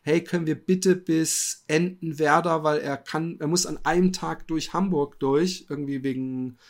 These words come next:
Hafenbestimmungen und so weiter. Und dann hab ich bei Entenwerder nach Hotels geguckt und hab gesehen, dass mir da nur Hotels aus Hamburg Mitte.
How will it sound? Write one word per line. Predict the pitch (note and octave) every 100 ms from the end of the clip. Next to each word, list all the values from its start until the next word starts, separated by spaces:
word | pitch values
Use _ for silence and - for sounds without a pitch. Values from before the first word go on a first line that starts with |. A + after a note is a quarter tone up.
| _ _ - C#3+ -
Hafenbestimmungen | C#3+ C3+ - C#3 - D#3 C#3+ C3+ C#3
und | B2
so | B2+
weiter. | B2 A#2+ D3+ E3 - - - _ _
Und | D3 C#3+ C#3+ - -
dann | C#3 B2+
hab | D#3
ich | - F#3 -
bei | D3+
Entenwerder | D3+ D#3+ E3+ C3 D#3 F#3 F3
nach | C3+ -
Hotels | - D#3+ C#4+ -
geguckt | - B2+ - C#3+ - _
und | -
hab | C#3 -
gesehen, | - C3+ D#3+ D3+
dass | C#3+
mir | D3+
da | C#3 C3+
nur | C3+
Hotels | C3+ - C#3 C3
aus | - A#2+
Hamburg | C#3+ C#3+ B2
Mitte. | D#3 G3 F#3 A#2